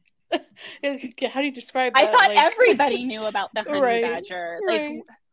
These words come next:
Speaker 2: so that was kinda my first thing. And then
Speaker 1: Mm.
Speaker 2: I started having, um, like, I, I started going to things, and they had their big ladies' night, and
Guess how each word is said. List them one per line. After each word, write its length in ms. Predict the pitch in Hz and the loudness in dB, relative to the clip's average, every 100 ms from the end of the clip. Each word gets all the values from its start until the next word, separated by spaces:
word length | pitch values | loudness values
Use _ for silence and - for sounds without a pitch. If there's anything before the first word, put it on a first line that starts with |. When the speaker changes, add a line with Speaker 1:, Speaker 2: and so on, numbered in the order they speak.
| _ _ _ _ - | _ _ _ _ -2
Speaker 2:
so 300 | 330 302 277 _ _ _ _ _ _ _ _ _ - | 0 0 -6 _ _ _ _ _ _ _ _ _ -10
that 120 | 269 | -8
was 120 | 277 | -8
kinda 200 | - 359 311 | -8 -8 -8
my 160 | 233 220 | -10 -12
first 280 | 190 196 - | -14 -16 -12
thing. 400 | 202 202 202 208 - | -12 -10 -10 -10 -8
And 160 | 220 | -4
then 220 | 208 208 | -4 -4
Speaker 1:
Mm. 60 | 208 | -6
Speaker 2:
I 100 | 214 202 | -10 -8
started 340 | - 208 220 | -4 -4 -4
having, 560 | 214 196 190 190 190 185 - - | -6 -6 -4 -6 -6 -10 -12 -6
um, 500 | 180 170 160 - 175 _ _ _ _ _ _ _ _ _ _ _ _ _ _ _ - | -4 -2 -6 -10 -20 _ _ _ _ _ _ _ _ _ _ _ _ _ _ _ -2
like, 280 | 180 - - - - _ _ - _ _ _ _ _ _ _ | 0 0 -10 -20 -20 _ _ -20 _ _ _ _ _ _ _
I, 160 | 233 254 - | 2 4 2
I 140 | 208 | 0
started 360 | 202 226 220 202 | -2 -2 -2 -2
going 280 | 175 180 | -2 -2
to 100 | 190 | -4
things, 420 | 196 277 190 190 185 | -4 -4 -4 -4 -4
and 280 | 185 180 - | -4 -6 -4
they 80 | 208 | -4
had 180 | 196 202 | -2 -4
their 140 | 202 | -4
big 180 | 190 185 | -4 -4
ladies' 380 | 196 180 196 202 | 0 -2 -2 -4
night, 340 | 202 202 202 - | -2 0 -2 -4
and 440 | 190 185 180 180 | -2 0 0 -4